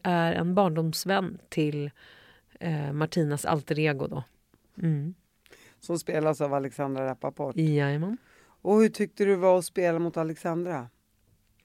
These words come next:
Speaker 1: Det var bra. Eh, det var kul. Vi har ju spelat mot varann förut i... Eh, Morden i Sandhamn.
Speaker 2: Ah,
Speaker 1: Mm,
Speaker 2: okej.
Speaker 1: mm.
Speaker 2: Ja, ja,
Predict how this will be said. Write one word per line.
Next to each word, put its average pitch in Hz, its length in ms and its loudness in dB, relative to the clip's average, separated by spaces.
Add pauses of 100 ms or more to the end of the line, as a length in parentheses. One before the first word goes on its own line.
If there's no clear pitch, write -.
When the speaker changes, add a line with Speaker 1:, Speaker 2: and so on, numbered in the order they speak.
(160)
Speaker 1:
Det 185 200 6
var 254 140 10
bra. 214 400 4 (720)
Eh, 160 280 -4 (1000)
det 190 140 -4
var 294 120 -2
kul. - 340 -2 (560)
Vi 190 80 10
har 220 60 12
ju 269 80 8
spelat 277 380 2
mot 226 180 2
varann 160 220 4
förut 185 600 -2 (460)
i... 170 320 0
Eh, 147 680 -2 (380)
Morden 175 360 4
i 175 60 4
Sandhamn. 175 580 -2 (200)
Speaker 2:
Ah, 262 480 -2
Speaker 1:
Mm, 180 200 2
Speaker 2:
okej. 277 320 -4
Speaker 1:
mm. 143 220 -4
Speaker 2:
Ja, 247 260 -6
ja, 175 120 -8